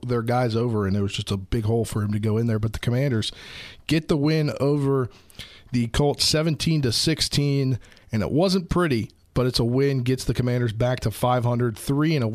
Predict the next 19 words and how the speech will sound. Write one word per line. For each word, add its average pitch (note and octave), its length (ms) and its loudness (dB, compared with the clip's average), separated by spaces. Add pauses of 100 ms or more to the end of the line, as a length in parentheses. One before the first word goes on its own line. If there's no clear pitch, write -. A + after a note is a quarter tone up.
(460)
three C#3 300 0
in C3 100 0
a A2 140 0
row. A#2+ 520 2 (320)
Taylor C3+ 240 0
Heinicke, B2+ 400 0
twenty-three C3 520 0
of G#2+ 80 -2
thirty-one, A#2 480 0
two C3+ 140 0
hundred B2+ 180 -2
seventy-nine A2+ 500 0
yards, G#2+ 300 0
a G#2+ 80 0
t-, - 180 -4
one A#2 240 0
touchdown, A2+ 520 0
one G2+ 200 0
pick. D3 400 -2